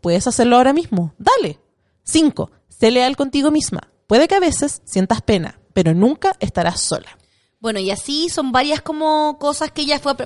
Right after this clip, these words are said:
Speaker 2: va aprendiendo, que saca como cinco enseñanzas de, creo que del sexo también tiene.
Speaker 1: Eh, cinco cosas que aprendí sobre mi cuerpo.
Speaker 2: Sobre mi cuerpo, sí,
Speaker 1: Cinco
Speaker 2: como
Speaker 1: cosas que aprendí sobre el sexo.
Speaker 2: Ujú.
Speaker 1: Uno,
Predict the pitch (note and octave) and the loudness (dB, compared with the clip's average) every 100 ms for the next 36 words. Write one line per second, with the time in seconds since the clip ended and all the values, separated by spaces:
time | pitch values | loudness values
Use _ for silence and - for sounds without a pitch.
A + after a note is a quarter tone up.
0 | A3 B3 C4+ A#3+ A3+ A3+ A3 A#3+ A#3 A3+ | -4 -2 -4 -4 -6 -8 -10 -12 -12 -12
1 | G#3+ G3 - C#4+ D4 D4 D4 B3 B3+ - | -10 -10 -8 -10 -6 -6 -4 -4 -4 -6
2 | C#4+ G#3+ B3+ C#4 D#4 - _ - B3 D4 | -8 -2 0 0 -2 -10 _ -4 -2 0
3 | D4 C#4+ - G3 - C4 B3 C4 C4+ C#4 | -2 -4 -6 -8 -6 -4 -4 -2 -4 -4
4 | C#4 C#4+ D4 D#4 A4 G3 G3 F#3 F3+ C#4+ | -4 -2 -2 -2 -2 -2 -2 -2 -2 0
5 | C#4+ C#4 D4 D4+ C#4+ A#3+ A#3+ C4 - B3+ | 2 4 2 2 -4 -4 -6 -4 -2 -2
6 | G#3+ F3 - B3 D4+ D4+ - D4+ D4+ D4+ | -4 -8 0 2 4 0 -4 2 4 4
7 | D#4+ A#3+ C4 C4 - B3+ B3 - G3 - | 2 2 0 -2 -4 -4 -4 -6 -8 -6
8 | D4 D4+ D4+ D4 D#4+ D#4 C#4 D4 E4+ D4+ | -2 0 0 -2 -2 -4 -4 -4 -4 -4
9 | D4+ F#3+ - - - G#3+ B3 D4+ G3 | -2 -4 -4 -10 -8 -6 2 2 2